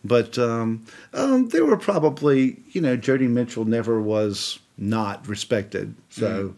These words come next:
Speaker 1: you know, Adele was never not respected. So
Speaker 2: Yeah.
Speaker 1: on that level.
Speaker 2: Uh,
Speaker 1: Adele did start young, and she's grown, and we wanna see that.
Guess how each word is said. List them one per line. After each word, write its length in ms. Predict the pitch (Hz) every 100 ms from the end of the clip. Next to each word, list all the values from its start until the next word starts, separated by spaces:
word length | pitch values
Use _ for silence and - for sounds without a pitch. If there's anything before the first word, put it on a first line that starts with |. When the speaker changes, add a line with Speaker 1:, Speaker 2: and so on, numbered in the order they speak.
| -
Speaker 1:
you 120 | 110
know, 140 | 104
Adele 320 | 110 104 123 120
was 140 | 107
never 240 | 117 101 101
not 380 | 101 98 98
respected. 560 | 101 101 107 95 - 107
So 260 | - 107 101
Speaker 2:
Yeah. 100 | 101
Speaker 1:
on 100 | 110
that 240 | 113 110
level. 420 | 107 101 98 110 - _ - -
Speaker 2:
Uh, 40 | -
Speaker 1:
Adele 320 | 135 175 180
did 180 | 131 131
start 340 | - 143 123 120
young, 360 | 123 123 120
and 140 | 113 107
she's 280 | - 120
grown, 520 | 95 110 113 123 135 131
and 140 | 120
we 80 | 120
wanna 240 | 123 117
see 260 | 107 - 123
that. 480 | 104 95 101 101